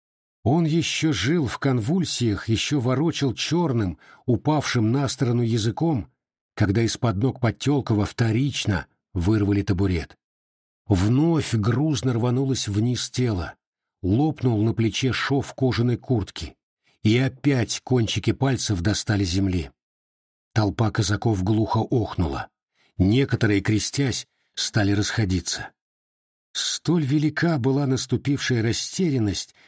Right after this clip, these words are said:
что с минуту все стояли как завороженные, не без страха глядя на чугуневшее лицо Подтелкова. Но он был безмолвен. Горло засмыкнула петля.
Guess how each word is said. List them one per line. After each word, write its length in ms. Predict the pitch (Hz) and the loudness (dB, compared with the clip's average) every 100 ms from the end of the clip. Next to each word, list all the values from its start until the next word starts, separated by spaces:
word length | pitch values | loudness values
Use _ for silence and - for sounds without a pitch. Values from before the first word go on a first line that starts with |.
| _ | _
что 220 | - - | -8 -2
с 140 | 135 - | 0 0
минуту 640 | 135 127 165 202 - 101 | 0 2 2 0 0 -2
все 320 | 78 - - | -4 -6 -2
стояли 500 | 151 - 135 147 147 | -2 -2 -2 0 0
как 200 | 139 143 | 0 -2
завороженные, 960 | 117 135 151 151 123 151 127 110 92 71 _ _ _ | 0 0 0 0 0 0 2 0 0 -4 _ _ _
не 180 | - 101 | 0 2
без 200 | 110 117 | 2 0
страха 480 | - - 131 117 110 | -2 -2 0 0 0
глядя 540 | 95 117 147 107 98 - _ _ _ | 0 2 0 0 -2 -4 _ _ _
на 160 | - 104 | 0 0
чугуневшее 800 | - 120 107 110 143 139 - 120 | 2 0 2 2 0 0 0 2
лицо 380 | 104 104 - 107 | 0 0 -2 0
Подтелкова. 800 | 113 - - 92 - 67 - - _ _ _ _ _ _ _ - | -2 -2 0 0 -2 -8 -8 -12 _ _ _ _ _ _ _ 0
Но 320 | 95 110 123 | 2 4 4
он 200 | 151 135 | 2 2
был 220 | 117 131 | 2 0
безмолвен. 800 | 113 117 101 113 107 85 82 - _ _ _ _ _ _ | 2 0 0 0 0 0 -4 -8 _ _ _ _ _ _
Горло 640 | - 85 123 151 131 113 92 | -4 2 4 4 2 2 2
засмыкнула 640 | 107 - 117 - 120 117 | 0 0 -2 0 -2 0
петля. 520 | 113 - 104 98 - | -2 0 0 0 -4